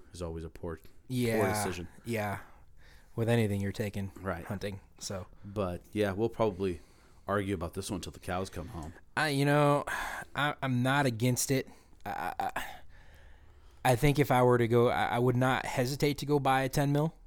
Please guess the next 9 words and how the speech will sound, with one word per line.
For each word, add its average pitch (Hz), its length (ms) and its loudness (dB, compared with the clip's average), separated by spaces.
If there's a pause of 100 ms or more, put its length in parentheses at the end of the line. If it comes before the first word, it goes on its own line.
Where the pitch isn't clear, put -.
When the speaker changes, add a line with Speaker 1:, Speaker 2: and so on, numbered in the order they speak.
(140)
Speaker 1:
Right. 123 200 -2 (360)
Speaker 2:
The 120 180 -6 (260)
biggest 120 360 -2 (420)
drawback 117 760 2
to 123 100 -2
that 120 240 2
I 113 80 0
have 117 400 0
is, 117 520 -4